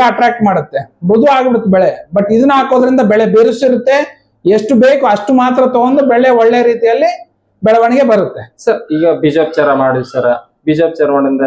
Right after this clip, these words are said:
Speaker 2: ಬೆಳೆ ಬರುತ್ತೆ ಸರ್,
Speaker 1: ಹಾ ರೀ.
Speaker 2: ಎಷ್ಟು ದಿನಕ್ಕೆ ನಾವು ಸ್ಪ್ರೇ ಮಾಡ್ಬೋದು ಸರ್?
Speaker 1: ಮೂವತ್ತು ದಿನ, ಇಪ್ಪತ್ತೈದರಿಂದ ಮೂವತ್ತು ದಿನದಲ್ಲಿ ಒಂದು ಸಿಂಪರಣೆ.
Speaker 2: ಹ್ಮ್ ಸರ್.
Speaker 1: ಅದಾದ ಮೇಲೆ,
Speaker 2: ಹ್ಮ್.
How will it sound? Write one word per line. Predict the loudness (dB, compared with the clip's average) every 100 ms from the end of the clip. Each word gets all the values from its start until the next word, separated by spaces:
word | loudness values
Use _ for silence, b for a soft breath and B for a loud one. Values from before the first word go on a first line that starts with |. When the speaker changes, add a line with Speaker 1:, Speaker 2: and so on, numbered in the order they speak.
| -2
Speaker 2:
ಬೆಳೆ | 0 0 0
ಬರುತ್ತೆ | 0 -2 -6
ಸರ್, | -4 -4 -2 -2
Speaker 1:
ಹಾ |
ರೀ. | 0
Speaker 2:
ಎಷ್ಟು | -2 -4 -2
ದಿನಕ್ಕೆ | -2 -2 -2
ನಾವು | -2
ಸ್ಪ್ರೇ | -4 -4 -2
ಮಾಡ್ಬೋದು | 0 -2 -4 -8
ಸರ್? | -4
Speaker 1:
ಮೂವತ್ತು | 0 2 2 0 0
ದಿನ, | 0
ಇಪ್ಪತ್ತೈದರಿಂದ | 0 -2 0 -2 0 0 2 2 2
ಮೂವತ್ತು | 2 0 0 0
ದಿನದಲ್ಲಿ | 0 0 0 2
ಒಂದು | 2 2 0
ಸಿಂಪರಣೆ. | -2 -2 -2 0 -2 -4 -8
Speaker 2:
ಹ್ಮ್ | -16 -16
ಸರ್. | _ -2
Speaker 1:
ಅದಾದ | 0 2 2 0 0
ಮೇಲೆ, | 0 0 -4 -10 _ _ _
Speaker 2:
ಹ್ಮ್. | -14